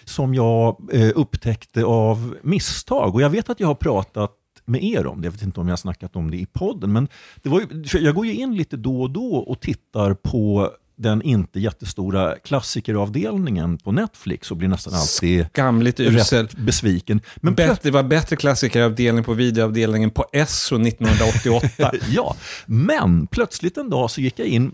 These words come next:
Speaker 1: och så var det ändå mycket bättre än vad det brukar vara.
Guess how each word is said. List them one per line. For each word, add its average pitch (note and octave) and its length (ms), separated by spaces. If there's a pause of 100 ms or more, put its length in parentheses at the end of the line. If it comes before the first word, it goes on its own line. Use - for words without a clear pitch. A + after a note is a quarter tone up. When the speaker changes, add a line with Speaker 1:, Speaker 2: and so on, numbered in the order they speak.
(200)
Speaker 1:
och - 80
så D3 100
var A#2 160
det - 60
ändå D#3+ 340
mycket C#3+ 640
bättre B2 840 (140)
än B2 340
vad A#2 120
det B2 80
brukar G#3 520
vara. F#2 260